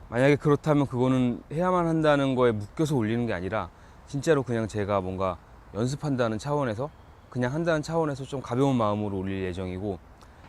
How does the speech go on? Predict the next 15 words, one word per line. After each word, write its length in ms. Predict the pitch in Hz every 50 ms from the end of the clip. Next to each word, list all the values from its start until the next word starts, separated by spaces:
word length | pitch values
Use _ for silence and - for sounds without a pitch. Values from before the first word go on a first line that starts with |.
| - - - -
그게 160 | - 143 151
아니라 300 | 131 120 123 131 131 127
조금 320 | - 165 - 180 170 165
더 280 | 151 147 139 127 107 - - - - - - -
채널 480 | - - 185 190 185 175 143 107 90 -
아니면 320 | - 110 123 123 123 117
영상 420 | 104 104 113 120 127 131 120 110 95
아니면 220 | 95 104 104 104
콘텐츠의 840 | - - 165 156 - 180 170 151 - - 156 143 135 131 127 120 117 -
컨셉을 480 | - - 175 170 - 180 165 151 139 113
명확히 560 | 107 101 107 110 117 117 - - - - 123
한 520 | 117 117 120 117 117 117 113 113 104 87 85 - - - - - - - - -
그런 240 | - 131 131 131 135
형태의 500 | 135 131 127 117 - 127 127 120 113 104
영상을 560 | 92 98 104 101 110 110 113 117 113 104 90